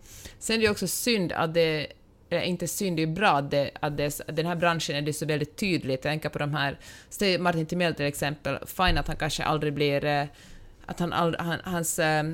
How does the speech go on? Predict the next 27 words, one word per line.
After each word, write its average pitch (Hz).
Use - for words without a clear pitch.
hans 165
tafsningar 165
aldrig 156
hamnar 160
i 156
rätten, 156
men 147
han, 160
folk -
vet 151
ju 135
vad 147
han 147
står 160
för. 143
Jag -
tänker 170
att 156
det 175
kanske -
är -
annorlunda 151
på 156
ett -
bokföringsföretag 147
eller 147
liksom... 139